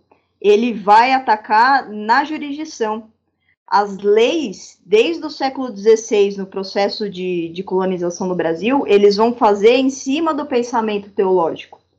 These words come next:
É o pensamento teológico que vai justificar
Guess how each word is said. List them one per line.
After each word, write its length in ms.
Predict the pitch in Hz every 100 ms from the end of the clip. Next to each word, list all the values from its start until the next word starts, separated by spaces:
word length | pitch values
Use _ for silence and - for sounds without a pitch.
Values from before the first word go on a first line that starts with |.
| _ _ _ _ _
É 120 | 196
o 60 | 190
pensamento 680 | 233 - 262 214 233 311 320
teológico 760 | - 233 220 220 269 277 269
que 220 | 240 262 220
vai 460 | 190 180 165 - _ _ _ _ -
justificar 1300 | 196 196 311 403 - 320 330 311 - 208 180 185